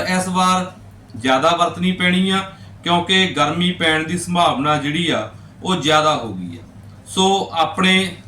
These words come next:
ਸਰੀਰ ਨੂੰ ਸਹੀ ਰੱਖਣ ਵਾਸਤੇ, ਆਪਣੇ ਬਾਡੀ ਟੈਂਪਰੇਚਰ ਨੂੰ ਸਹੀ ਰੱਖਣ ਵਾਸਤੇ ਤੇ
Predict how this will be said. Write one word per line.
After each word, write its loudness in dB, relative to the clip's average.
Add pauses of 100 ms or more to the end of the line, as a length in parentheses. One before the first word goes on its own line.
(160)
ਸਰੀਰ -2
ਨੂੰ 2 (360)
ਸਹੀ 0
ਰੱਖਣ -2
ਵਾਸਤੇ, 0
ਆਪਣੇ -2
ਬਾਡੀ -2
ਟੈਂਪਰੇਚਰ -2
ਨੂੰ -6
ਸਹੀ -2
ਰੱਖਣ -6
ਵਾਸਤੇ -2 (520)
ਤੇ 2